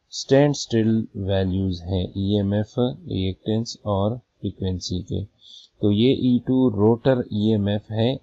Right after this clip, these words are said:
at stand still condition। एक्स टू जो है, वो रोटर रिएक्टेंस है at standstill condition और इसी तरह फ्रीक्वेंसी है F at standstill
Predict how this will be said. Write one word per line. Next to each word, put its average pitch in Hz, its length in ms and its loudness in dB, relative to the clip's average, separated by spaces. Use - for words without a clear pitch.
at 110 220 -2
stand 101 380 -2
still - 420 -4
condition। 87 580 -6
एक्स - 460 -2
टू 139 220 2
जो 107 180 2
है, 104 280 2
वो 107 380 0
रोटर 104 480 2
रिएक्टेंस 107 720 -2
है 113 400 2
at - 120 -12
standstill 104 800 -4
condition 90 640 -2
और 98 180 -2
इसी 98 180 -6
तरह 110 320 0
फ्रीक्वेंसी 104 840 -6
है 101 520 -4
F - 140 -6
at 113 320 2
standstill 101 800 -2